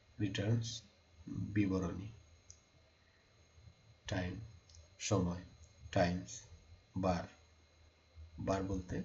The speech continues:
একবার, দুইবার, পাঁচবার, যেমন ফাইভ টাইমস পাঁচবার, টেন টাইমস দশ বার, এই বার। আহ, আট নম্বর গুড ভালো, গুডস পণ্য,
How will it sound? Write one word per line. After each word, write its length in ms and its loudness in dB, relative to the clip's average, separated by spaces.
একবার, 400 0
দুইবার, 340 -2
পাঁচবার, 440 -2
যেমন 180 -4
ফাইভ 320 0
টাইমস 460 -2
পাঁচবার, 420 2
টেন 220 4
টাইমস 420 -2
দশ 240 2
বার, 180 -2
এই 100 0
বার। 220 0
আহ, 280 -2
আট 180 2
নম্বর 260 -2
গুড 440 6
ভালো, 380 -2
গুডস 520 2
পণ্য, 480 4